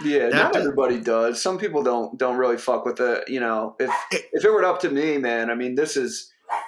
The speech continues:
Speaker 1: it's like, it's like every time I look at Discord, I feel like Neo looking at the Matrix. You know,
Speaker 2: Yeah,
Speaker 1: it's
Speaker 2: yeah,
Speaker 1: like,
Speaker 2: yeah.
Speaker 1: "Holy shit, can somebody please come up with a better design for this thing?" You know, there's just so many moving parts.
Speaker 2: So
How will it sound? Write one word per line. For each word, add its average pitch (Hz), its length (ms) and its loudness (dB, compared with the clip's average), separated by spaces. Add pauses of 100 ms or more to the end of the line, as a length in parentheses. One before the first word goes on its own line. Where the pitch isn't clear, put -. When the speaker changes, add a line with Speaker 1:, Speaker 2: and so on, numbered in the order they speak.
(180)
Speaker 1:
it's 151 200 0
like, 160 240 2
it's 165 180 0
like 165 240 2
every 170 220 4
time 202 200 0
I 190 60 6
look 185 140 2
at 156 160 2
Discord, 175 520 0
I 147 60 2
feel 160 160 -2
like 143 180 2
Neo 143 400 2
looking 131 280 0
at 123 120 2
the 123 80 -2
Matrix. 123 720 -4 (120)
You 139 80 2
know, 180 80 2
Speaker 2:
Yeah, 180 80 6
Speaker 1:
it's 165 180 2
Speaker 2:
yeah, 143 120 2
Speaker 1:
like, 147 100 2
Speaker 2:
yeah. 131 200 0 (220)
Speaker 1:
"Holy 175 460 4
shit, 151 420 2
can 147 160 -2
somebody 156 560 2
please 147 320 -2
come 143 140 0
up 139 120 2
with 139 120 2
a 127 40 2
better 127 460 2
design 117 480 0
for 117 120 -2
this 117 260 -2
thing?" 110 320 -4 (500)
You 131 100 0
know, 117 160 4
there's 131 180 2
just - 260 0
so 170 200 4
many 139 220 2
moving 131 380 0
parts. - 680 0 (360)
Speaker 2:
So 135 420 0